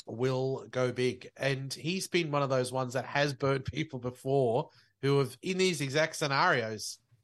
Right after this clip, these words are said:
where he's just come back and, and he's got a huge B E and everyone's like, "Oh, wait a week."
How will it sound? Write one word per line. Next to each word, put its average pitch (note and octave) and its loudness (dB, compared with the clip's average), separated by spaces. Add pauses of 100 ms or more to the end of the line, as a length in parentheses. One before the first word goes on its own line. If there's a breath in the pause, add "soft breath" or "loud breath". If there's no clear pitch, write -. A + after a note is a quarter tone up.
(300)
where D3+ 2
he's D3 0
just - -2
come D#3+ 2
back C#3+ 2
and, C3+ -4
and C3+ -2
he's B2 -4
got D3 2
a C3 -2
huge C#3+ -2
B B2+ 0
E - -2
and B2+ -4
everyone's B2+ -2
like, B2+ -2
"Oh, B2+ 2
wait B2+ 0
a B2 -4
week." B2+ -4